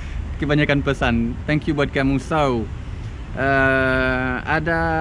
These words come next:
Fakri Fauzi, "Monsieur, saya mau dong dibacakan pesannya, eh, di depan Menara Eiffel." Tuh. "Eh, saya sangat tertarik dengan Prancis. Tahun dua ribu sembilan belas seharusnya, eh, saya mengajar bipa di Universi-, Universitas La Rochelle," berarti di Prancis Barat, ya.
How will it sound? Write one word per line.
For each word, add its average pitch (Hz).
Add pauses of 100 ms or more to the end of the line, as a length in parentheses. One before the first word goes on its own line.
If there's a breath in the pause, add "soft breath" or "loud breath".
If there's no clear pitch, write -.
(440)
Fakri 202
Fauzi, 190
"Monsieur, 208
saya 185
mau 180
dong 190
dibacakan 165
pesannya, 160 (200)
eh, 143
di 156
depan 165
Menara 147
Eiffel." 170 (240)
Tuh. 156 (840 loud breath)
"Eh, 135
saya 160
sangat 170
tertarik 165
dengan 151
Prancis. 151
Tahun 156
dua 151
ribu 156
sembilan 143
belas 165 (100)
seharusnya, 147 (200)
eh, 143
saya 151
mengajar 151
bipa 151
di 156
Universi-, 147
Universitas 147
La 156
Rochelle," 151
berarti 117
di 131
Prancis 120
Barat, 117
ya. 104